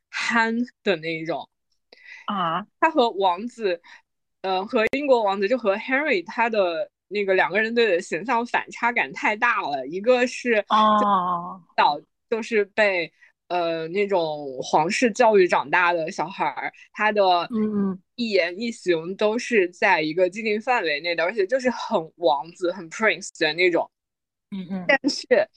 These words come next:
Speaker 1: 第一公子他一定程度上来说，他是从，比如说可能是从工薪阶层上来的吧。嗯，
Speaker 2: 嗯。
Speaker 1: 然后他对一些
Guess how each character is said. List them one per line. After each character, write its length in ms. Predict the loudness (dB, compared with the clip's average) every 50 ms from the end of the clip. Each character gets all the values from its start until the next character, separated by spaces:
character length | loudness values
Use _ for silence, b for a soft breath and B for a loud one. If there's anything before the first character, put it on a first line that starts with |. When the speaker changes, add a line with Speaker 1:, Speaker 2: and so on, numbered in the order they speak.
| B B B B B B B B B B B B
Speaker 1:
第 200 | 2 4 6 6
一 100 | 6 6
公 240 | 6 4 4 2 2
子 240 | -2 0 0 -2 0
他 420 | -2 -4 -6 -2 0 2 2 0 B B B B B B -8
一 120 | -6 -2
定 160 | 0 0 0 0
程 180 | 0 -2 -2
度 140 | 0 0 0
上 160 | 2 2 2
来 140 | 2 0 0
说， 120 | 0 -2
他 200 | -2 0 0 -2
是 320 | 0 0 0 0 0 0 -4
从， 500 | -10 -8 -2 0 0 0 0 -2 -6 -8
比 160 | -10 -6 -4
如 80 | -2 0
说 180 | 2 2 2
可 200 | 2 2 2 4
能 120 | 4 6 6
是 140 | 6 4
从 220 | 4 2 2 2 4
工 180 | 4 2 4
薪 180 | 4 4 4 4
阶 160 | 4 4 2
层 320 | 2 -2 -6 -8 -8 -8 -6
上 300 | -2 0 2 2 4 4
来 160 | 2 2 0
的 100 | -2 -4 -4
吧。 80 | -4 -4 -4 _ B B B B B B B B _ -4
嗯， 420 | -2 -2 0 0 2 2 2 2
Speaker 2:
嗯。 120 | 0 -4 -10 _ _ _
Speaker 1:
然 100 | -2 -2
后 40 | -2 0
他 200 | 0 0 0 0
对 240 | 2 2 0 0
一 140 | 0 -4 -8
些 400 | -12 -10 -4 0 2 2 2 0